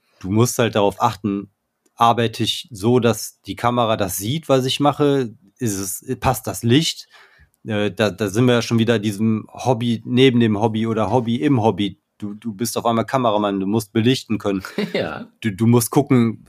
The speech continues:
Speaker 1: ist der Fokus jetzt auf dem Modell und nicht auf der Hand mit dem Pinsel? Und das, äh, oder wenn du das Material hast,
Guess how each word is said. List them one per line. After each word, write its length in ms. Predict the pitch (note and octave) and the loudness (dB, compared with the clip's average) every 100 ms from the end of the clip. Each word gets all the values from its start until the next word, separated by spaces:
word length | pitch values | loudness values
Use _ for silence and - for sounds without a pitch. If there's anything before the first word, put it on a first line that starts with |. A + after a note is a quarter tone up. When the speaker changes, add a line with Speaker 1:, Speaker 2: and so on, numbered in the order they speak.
| - | -4
Speaker 1:
ist 200 | C#3 - | -2 0
der 80 | |
Fokus 380 | A2 C#3 C#3 A#2+ | 2 2 2 2
jetzt 180 | C3 A#2+ | 2 2
auf 220 | B2 A2+ | 2 2
dem 80 | A#2+ | 4
Modell 460 | A#2 A2+ B2 C#3+ A#2 | 4 4 4 4 4
und 120 | G#2+ | 4
nicht 180 | A#2 B2+ | 4 4
auf 120 | A2+ | 2
der 160 | A#2+ G#2+ | 0 0
Hand 180 | B2 | -2
mit 140 | A#2 - | -2 0
dem 80 | A#2+ | 4
Pinsel? 480 | C#3+ C#3 G#2 G2+ G2 | 4 4 2 0 -2
Und 140 | G2 _ - - _ _ _ _ _ _ | -10 _ -20 -20 _ _ _ _ _ _
das, 400 | - A#2 - - A2+ | -2 0 -2 -8 -8
äh, 500 | B2+ A#2 A2+ A2 A2 - - _ _ _ _ _ _ _ _ _ _ | -4 0 2 0 -2 -6 -18 _ _ _ _ _ _ _ _ _ _
oder 240 | B2+ A#2+ G2 | -2 0 0
wenn 120 | B2 | 2
du 60 | |
das 200 | A#2 B2 | 2 2
Material 500 | B2 A#2 A#2+ A2 G#2 G#2 | 0 0 2 2 2 0
hast, 380 | B2+ - - | -2 -4 -14